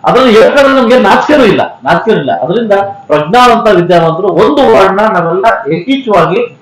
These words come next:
ಏಕೀಚವಾಗಿ ಒಂದು ವರ್ಣ ಹೇಳೋದು ಒಳ್ಳೇದಂತ ಆಗ್ತದೆ. ಇವತ್ತು ಸರ್ಕಾರದ ಪಕ್ಕದಲ್ಲೇ ಕೂತವ್ರು ನಮ್ಮ ಎಸ್ ಎನ್ ಅವರು, ಇವರು ಸಿ ಎಂ ಗೆ ಭಾರಿ ಹತ್ರ ಇದ್ದಾರೆ, ಡಿ ಕೆ ಶಿವಕುಮಾರ್ ಹತ್ರ ಇದ್ದಾರೆ. ಇಲ್ಲಿ ತುಂಬಾ ಗೊಂದಲ ಸೃಷ್ಟಿ ಆಗುತ್ತೆ.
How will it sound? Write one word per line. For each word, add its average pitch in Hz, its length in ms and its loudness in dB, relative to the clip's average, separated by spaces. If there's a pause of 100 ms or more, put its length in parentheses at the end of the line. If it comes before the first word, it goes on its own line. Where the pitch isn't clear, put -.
(200)
ಏಕೀಚವಾಗಿ 202 640 0
ಒಂದು 254 160 0
ವರ್ಣ 208 220 2
ಹೇಳೋದು 160 420 2
ಒಳ್ಳೇದಂತ 180 580 0
ಆಗ್ತದೆ. - 260 -8 (380)
ಇವತ್ತು 202 240 0
ಸರ್ಕಾರದ 247 460 2
ಪಕ್ಕದಲ್ಲೇ 220 460 0
ಕೂತವ್ರು 165 300 -2
ನಮ್ಮ 139 160 -4 (100)
ಎಸ್ 123 200 -4
ಎನ್ 127 420 -6
ಅವರು, 113 160 -8
ಇವರು 175 440 0
ಸಿ - 360 -10
ಎಂ 214 180 2
ಗೆ 208 80 2
ಭಾರಿ 165 200 2
ಹತ್ರ 147 180 0
ಇದ್ದಾರೆ, 127 580 -2
ಡಿ 170 120 -6
ಕೆ 175 160 0
ಶಿವಕುಮಾರ್ 147 340 -4
ಹತ್ರ 120 140 -6
ಇದ್ದಾರೆ. 104 280 -6
ಇಲ್ಲಿ 240 280 -4
ತುಂಬಾ 240 280 0
ಗೊಂದಲ 208 300 0
ಸೃಷ್ಟಿ 160 260 -8
ಆಗುತ್ತೆ. - 280 -6